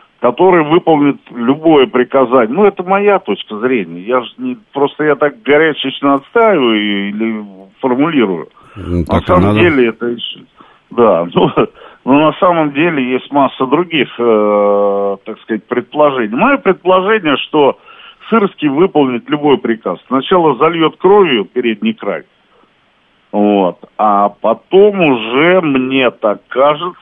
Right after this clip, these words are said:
Speaker 1: э, согласится как солдат на, э,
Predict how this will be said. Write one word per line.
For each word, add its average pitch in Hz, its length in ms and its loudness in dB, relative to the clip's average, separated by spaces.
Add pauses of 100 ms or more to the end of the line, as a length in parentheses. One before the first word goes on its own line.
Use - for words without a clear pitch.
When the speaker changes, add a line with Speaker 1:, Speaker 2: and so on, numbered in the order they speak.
(140)
Speaker 1:
э, 107 1200 2 (100)
согласится 113 960 -6 (640)
как 98 160 -10
солдат 110 380 -4 (220)
на, 143 680 0
э, 104 500 -6